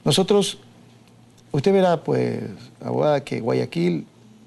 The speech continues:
en Guayaquil circulan buses por todas las calles. Entonces, eso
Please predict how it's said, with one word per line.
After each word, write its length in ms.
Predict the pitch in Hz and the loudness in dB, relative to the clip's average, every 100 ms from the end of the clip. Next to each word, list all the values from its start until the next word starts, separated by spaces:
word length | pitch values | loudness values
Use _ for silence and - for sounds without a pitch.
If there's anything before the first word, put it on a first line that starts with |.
| - | -12
en 120 | 131 | -6
Guayaquil 360 | 131 127 143 156 | -4 -4 -4 -6
circulan 340 | 135 151 156 | -4 -2 0
buses 240 | 151 160 147 | 0 -2 -2
por 180 | 131 | -4
todas 260 | 113 175 160 | 0 2 2
las 100 | 123 | -2
calles. 300 | - - - - - - _ - _ _ | -6 -8 -14 -20 -20 -20 _ -20 _ _
Entonces, 360 | - 165 170 156 | -4 -2 -2 -2
eso 420 | 175 170 175 | -2 0 -2